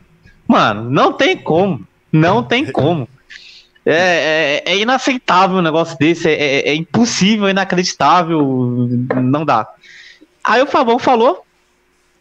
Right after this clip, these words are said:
do, do rapaz, fui pesquisar. Márcio Salim, o nome do garoto. Abre aspas. "Esse é o problema central do cinema da Marvel. Você não vive o presente, mais a expectativa do que a série ou filme provocará em séries seguintes.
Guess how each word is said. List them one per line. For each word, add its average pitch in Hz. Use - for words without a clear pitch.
do, 139
do 131
rapaz, 156
fui 220
pesquisar. 185
Márcio 170
Salim, 180
o 175
nome 170
do 170
garoto. 156
Abre 196
aspas. 127
"Esse 226
é 269
o 247
problema 214
central 196
do 196
cinema 190
da 185
Marvel. 127
Você 151
não 180
vive 202
o 233
presente, 208
mais 185
a 214
expectativa 202
do 185
que 196
a 185
série 196
ou 190
filme 196
provocará 185
em 196
séries 190
seguintes. 156